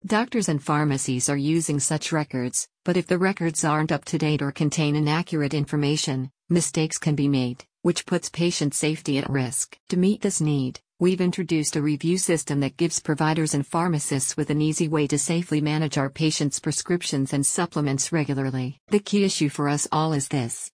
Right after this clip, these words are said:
The vitamins and supplements we take often have the potential to interact negatively with our prescriptions, over-the-counter medications,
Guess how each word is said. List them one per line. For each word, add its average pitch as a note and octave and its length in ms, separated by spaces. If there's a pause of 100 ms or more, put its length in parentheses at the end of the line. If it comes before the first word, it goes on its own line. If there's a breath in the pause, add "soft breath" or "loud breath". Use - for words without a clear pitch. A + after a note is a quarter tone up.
(300)
The F#3+ 100
vitamins F#3 540
and C#3 120
supplements C3+ 640
we D3 100
take D3+ 260
often D3+ 300
have D3 200
the D3 80
potential E3 560
to - 140
interact D3+ 520
negatively D#3 580
with C#3 160
our C#3 140
prescriptions, C#3+ 880 (180)
over-the-counter D#3+ 640
medications, C#3+ 920